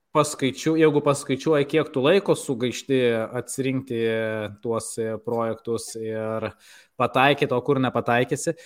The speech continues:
Tai vėlgi, jeigu yra įdomu, e, man po truputį vis labiau kabina visa ta vieta ir aš vis daugiau praleidžiu į gilinimuisi ir tikrai planuoju dalį portfelio skirti N F T ir apskritai, e, tiek, e,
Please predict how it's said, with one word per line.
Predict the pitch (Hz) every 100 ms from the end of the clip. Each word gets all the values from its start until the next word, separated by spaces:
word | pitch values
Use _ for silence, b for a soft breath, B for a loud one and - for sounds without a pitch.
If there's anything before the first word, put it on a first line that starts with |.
| B
Tai | - 156
vėlgi, | 202 139 107
jeigu | 127 165 170
yra | 165
įdomu, | 160 135 120 135 160
e, | - - 120 117
man | 127 156
po | 151 139
truputį | 147 143 143 127
vis | 131
labiau | 123 117 135 131
kabina | 123 110 131 120 113 110 107 -
visa | 117 113 - 127
ta | 120
vieta | 110 110 120
ir | 117 113
aš | 113 120
vis | 120
daugiau | 113 113 123
praleidžiu | 120 110 113 113 104 110 - b b _
į | 110 104
gilinimuisi | 120 127 135 151 151 - 147 135
ir | 113
tikrai | 120 131 135
planuoju | 127 123 117 120 117 107 -
dalį | 117 104 123 120 -
portfelio | 120 - 110 107
skirti | - - 110 - 107
N | 117 117 113
F | -
T | 120
ir | 113
apskritai, | 107 - 113 - 123 113 - b b b -
e, | 110 110 113 113 113 104
tiek, | - 131 - 127
e, | 120 117 120